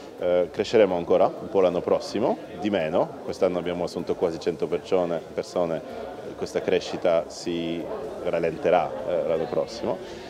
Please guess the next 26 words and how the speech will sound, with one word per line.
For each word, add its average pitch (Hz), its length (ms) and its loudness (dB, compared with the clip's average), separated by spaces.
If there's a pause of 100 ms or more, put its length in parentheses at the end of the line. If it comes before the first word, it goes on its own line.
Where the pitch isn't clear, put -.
(120)
Eh, 151 340 8 (1040)
penso 165 240 0
che 127 100 4
abbiamo 101 480 6 (500)
sufficientemente, 110 1200 2 (480)
eh, 90 460 2 (140)
sufficientemente 104 520 -2
risorse 110 640 6 (420)
per 110 360 10
andare 92 280 2
a - 40 -2
competere 95 560 0
con 90 240 0
i, 87 360 -2
con 87 140 0
i 82 80 -4
top. - 340 -4
Però 131 460 8
questo 135 480 4
vuol 104 200 2
dire 98 300 6
che 90 100 2
dobbiamo 90 320 2
lavorare 87 340 6
meglio, 90 380 2 (580)
eh, - 220 -2